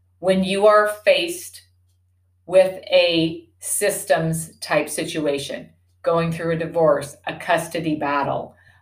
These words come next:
um, filing for a restraining order. The system does not work very well when it comes to emotional abuse.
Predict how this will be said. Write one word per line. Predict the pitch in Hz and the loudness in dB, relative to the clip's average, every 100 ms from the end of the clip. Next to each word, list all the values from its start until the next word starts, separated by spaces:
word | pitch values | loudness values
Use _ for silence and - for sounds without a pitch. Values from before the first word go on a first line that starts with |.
| - | -4
um, | 160 156 196 - - | 0 0 -2 -10 -2
filing | 160 156 160 160 | 2 4 2 0
for | 160 165 156 | 0 2 2
a | |
restraining | 151 151 - 170 160 160 | 0 -4 -4 -2 0 -2
order. | 151 139 135 - - _ _ _ _ | -2 -4 -6 -10 -18 _ _ _ _
The | 180 | -6
system | 180 - 214 - 240 | -4 0 0 2 4
does | 226 185 190 | 6 6 4
not | 185 - 320 190 | 2 2 4 4
work | 175 180 185 - | 4 4 0 -4
very | 165 175 233 | 0 2 4
well | 220 175 165 160 175 - | 4 6 6 4 2 -4
when | 170 | -6
it | 165 | -6
comes | 160 151 | -8 -8
to | - | -8
emotional | 160 156 143 156 147 | -6 -4 -6 -10 -12
abuse. | 139 135 - | -12 -12 -14